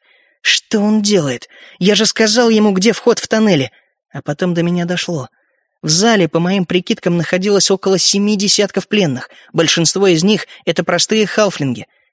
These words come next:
Крестьяне, ремесленники, торговцы. А вот те, которые сбились в кучу вокруг Элуна, похожи на воинов.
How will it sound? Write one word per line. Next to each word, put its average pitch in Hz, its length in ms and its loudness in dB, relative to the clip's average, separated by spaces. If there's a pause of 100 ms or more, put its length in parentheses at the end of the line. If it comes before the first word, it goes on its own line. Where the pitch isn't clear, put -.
Крестьяне, 156 720 0
ремесленники, 135 640 0
торговцы. 156 600 0 (440)
А 143 120 0
вот 185 120 -2
те, 240 140 0
которые 220 400 2
сбились 208 360 0
в - 80 -8
кучу 226 280 0
вокруг 185 380 0
Элуна, 220 400 2 (240)
похожи 180 400 0
на 180 120 2
воинов. 185 440 -2